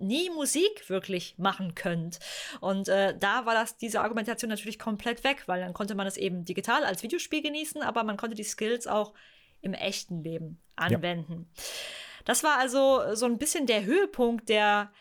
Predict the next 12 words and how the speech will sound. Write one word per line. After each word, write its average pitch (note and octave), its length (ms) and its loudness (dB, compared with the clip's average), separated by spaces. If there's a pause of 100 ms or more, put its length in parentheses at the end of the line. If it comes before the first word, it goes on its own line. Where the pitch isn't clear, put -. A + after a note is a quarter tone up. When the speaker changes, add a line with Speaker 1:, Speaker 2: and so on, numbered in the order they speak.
(220)
Speaker 1:
Gitarren-Musikspiele, A#3 1500 0
könnte F3+ 240 -4
man F3 160 -4
soweit E3+ 260 -2
s-, - 180 -10
so, D#3+ 240 -8
äh, F3 240 0
könnte F#3 160 -2
man F3+ 140 -2
sagen. F3 400 0 (460)
Weil, A3 380 4
ähm, G#3+ 440 0